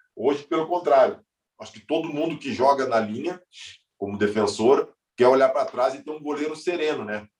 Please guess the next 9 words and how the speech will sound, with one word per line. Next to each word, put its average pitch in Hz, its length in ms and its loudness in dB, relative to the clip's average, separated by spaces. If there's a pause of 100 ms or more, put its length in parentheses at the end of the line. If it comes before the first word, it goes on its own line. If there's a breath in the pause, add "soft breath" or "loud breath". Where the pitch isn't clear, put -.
(160)
Que 104 100 -20
tu - 180 -6
não, 131 240 0
que 104 240 -14
não 117 140 4
seja 147 200 4
uma 143 200 6
bomba 135 320 6
relógio. 120 500 0